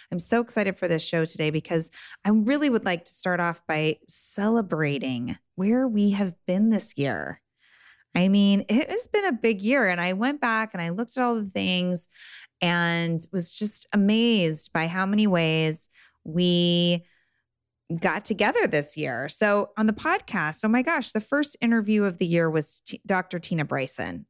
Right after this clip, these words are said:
I mean, can we all just do a collective yeehaw for Tina Bryson? Love her. She came on and talked about the Yes Brain, very first interview of twenty eighteen. It was so good. I got super feisty and real and a little vulnerable about,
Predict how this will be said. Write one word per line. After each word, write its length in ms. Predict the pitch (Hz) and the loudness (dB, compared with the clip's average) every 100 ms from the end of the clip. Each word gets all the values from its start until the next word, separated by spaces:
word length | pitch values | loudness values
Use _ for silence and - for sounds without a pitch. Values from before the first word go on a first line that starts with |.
| - | -2
I 20 | |
mean, 260 | 190 185 170 - | 0 2 -2 0
can 100 | 214 | 2
we 140 | 214 | 2
all 180 | - 202 | 0 -4
just 380 | 175 175 - - 160 | -2 -6 -6 -12 -6
do 240 | 175 156 | 0 0
a 120 | - 156 | 0 -6
collective 640 | - 160 151 - 147 147 - | -4 -2 -2 -4 -6 -6 -4
yeehaw 480 | 147 147 151 131 135 | -2 0 0 -2 -4
for 120 | 156 | -6
Tina 220 | - 147 | -8 -6
Bryson? 540 | 139 131 131 - 135 131 | -2 -4 -4 -4 -4 -4
Love 340 | 151 160 165 | -2 -2 -2
her. 400 | - 107 120 139 - - - - - _ _ | -4 -6 -4 -6 -10 -20 -20 -20 -20 _ _
She 480 | - - 208 202 202 | -6 0 2 4 2
came 260 | - 202 | 0 0
on 200 | 185 180 | 2 2
and 100 | 180 | 0
talked 240 | 170 180 - | -2 -4 -2
about 160 | 180 | -4
the 80 | 175 | 0
Yes 300 | 165 151 - | 0 0 -2
Brain, 420 | - 143 147 220 269 | -4 -2 0 0 -2
very 400 | - 175 165 202 | 0 2 4 2
first 400 | 202 185 180 - | 0 0 0 0
interview 400 | 160 165 165 160 | 0 0 2 2
of 240 | 156 147 | 2 -2
twenty 320 | - 175 156 160 | -4 -2 0 0
eighteen. 340 | 160 - 147 | 0 -2 0
It 60 | 139 | 0
was 120 | - | -2
so 380 | - - 139 165 | -2 0 2 0
good. 460 | 165 143 170 262 - _ - - - - | -2 0 0 0 -4 _ -20 -20 -10 -4
I 200 | 180 208 | 0 0
got 300 | 214 196 - | 0 -2 -4
super 240 | - 208 | -2 0
feisty 560 | 202 180 185 - 190 185 | 2 2 2 2 2 2
and 220 | - 170 | 2 0
real 460 | 170 156 151 175 269 | 2 4 4 2 0
and 120 | 214 | -2
a 60 | 233 | -2
little 160 | 262 | 0
vulnerable 840 | 311 214 202 185 175 170 185 277 311 | 2 2 4 4 4 4 4 0 -2
about, 800 | 170 180 175 170 165 170 - - | -2 0 2 2 2 0 -2 -8